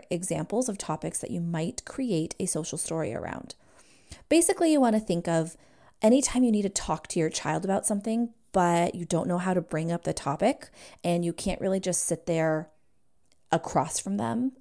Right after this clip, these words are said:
<laughs> at a table and say, "Hey, let's talk about this." So this i-, appeals, this is best for a lot of neurodivergent kids, um, younger kids, but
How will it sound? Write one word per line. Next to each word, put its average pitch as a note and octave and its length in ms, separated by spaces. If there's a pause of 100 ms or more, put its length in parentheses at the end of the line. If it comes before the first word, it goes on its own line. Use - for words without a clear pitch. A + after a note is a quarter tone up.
(200)
<laughs> - 280
at F3+ 120
a E3+ 60
table G#3 400
and F3+ 160
say, F3 100
"Hey, F#3+ 220
let's D#3+ 200
talk D#3 220
about - 200
this." - 260 (380)
So F3+ 420
this G3+ 220
i-, A3+ 200
appeals, F3+ 640
this G3 160
is G#3 120
best F3 360
for E3 580 (300)
a - 40
lot E3+ 200
of F3 80
neurodivergent E3+ 720
kids, G3+ 500 (440)
um, F#3 380 (360)
younger A3 1080
kids, C4 440
but - 320